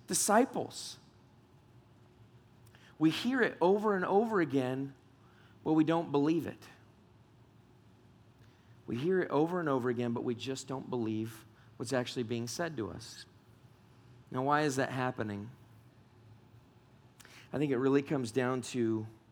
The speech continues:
that we oftentimes don't really want to believe this story because it feels like a legend. It feels like it's just, it's just another story like Braveheart,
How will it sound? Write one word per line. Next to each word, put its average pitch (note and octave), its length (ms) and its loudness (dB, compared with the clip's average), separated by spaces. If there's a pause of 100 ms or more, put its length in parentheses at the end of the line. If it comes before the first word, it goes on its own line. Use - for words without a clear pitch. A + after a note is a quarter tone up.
(1800)
that - 80 -2
we B2+ 200 6
oftentimes B2+ 680 0
don't A#2+ 200 -4
really B2 180 0
want A#2+ 200 -2
to A2 40 -4
believe A2 680 -2 (1600)
this A2+ 120 -6
story G#2+ 600 -2 (1600)
because A2 260 -2
it - 80 -8
feels A#2 240 0
like A2+ 120 2
a A2 60 0
legend. G2 480 0 (1400)
It C3+ 120 0
feels E3+ 240 4
like C#3 160 4
it's C#3+ 160 -2
just, - 320 -2
it's C3 180 0
just E3+ 240 0
another D3+ 300 4
story D#3+ 400 2
like A#2+ 320 4
Braveheart, A2+ 480 -2